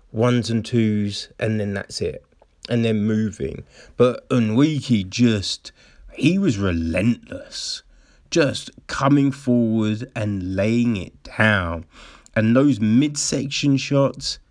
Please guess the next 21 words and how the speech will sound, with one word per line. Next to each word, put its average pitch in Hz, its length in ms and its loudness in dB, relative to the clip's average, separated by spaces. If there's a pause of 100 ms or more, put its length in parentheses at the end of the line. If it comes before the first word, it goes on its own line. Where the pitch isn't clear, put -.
(600)
ooh, 302 260 6 (1300)
they 175 120 6
were 127 160 2
vicious. - 880 0 (340)
Now, 147 280 2
he, 151 300 0 (160)
he 147 160 0
was 151 200 0
throwing 208 400 2
the 139 80 -10
head 156 300 -2
kick - 300 -6
a 107 100 0
lot. 101 560 -2 (400)
None 151 400 4
of 143 140 -6
them 127 180 2
hit 110 520 0 (1300)
until 90 380 -2
the 80 180 -8
end 76 480 -10